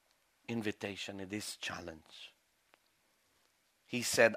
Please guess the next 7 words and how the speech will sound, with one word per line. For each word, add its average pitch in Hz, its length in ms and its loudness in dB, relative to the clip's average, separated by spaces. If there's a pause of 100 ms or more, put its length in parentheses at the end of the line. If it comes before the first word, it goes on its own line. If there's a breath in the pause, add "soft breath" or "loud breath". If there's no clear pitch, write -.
"I 123 260 12
appeal 135 600 6
to 127 180 -4
you, 110 480 4 (100)
therefore, 110 1040 12 (2500 soft breath)
my 113 140 10
brothers 123 880 12